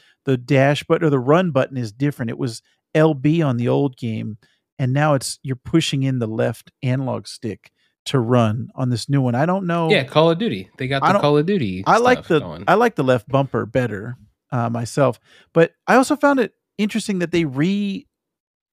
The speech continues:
Speaker 1: they changed some of the characters out, where in the first game, it was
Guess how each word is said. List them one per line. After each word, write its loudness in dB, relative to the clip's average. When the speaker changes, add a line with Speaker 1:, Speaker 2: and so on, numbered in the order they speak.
Speaker 1:
they 2
changed -2
some 0
of 0
the 2
characters -4
out, -2
where 2
in 0
the 2
first -2
game, -6
it 4
was 0